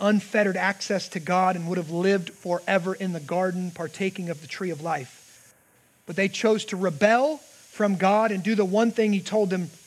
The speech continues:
not to do. Because of this, they became sinners and were cut off from a holy God. When they had children, their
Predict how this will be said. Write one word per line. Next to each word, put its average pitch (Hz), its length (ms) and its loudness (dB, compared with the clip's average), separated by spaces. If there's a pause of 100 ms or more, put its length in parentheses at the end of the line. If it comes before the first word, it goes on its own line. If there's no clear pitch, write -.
not 185 260 0
to 190 80 -10
do. 156 220 -8 (320)
Because 233 440 2
of 220 140 0
this, 214 320 -4 (240)
they 208 140 2
became 214 600 0
sinners 214 580 0
and 190 180 -2
were 185 80 -2
cut 233 320 0
off 196 320 0 (180)
from 190 140 -2
a 180 80 0
holy 190 300 0
God. 180 260 2 (240)
When 226 160 4
they 226 140 4
had 202 260 2
children, 277 480 2
their 214 200 4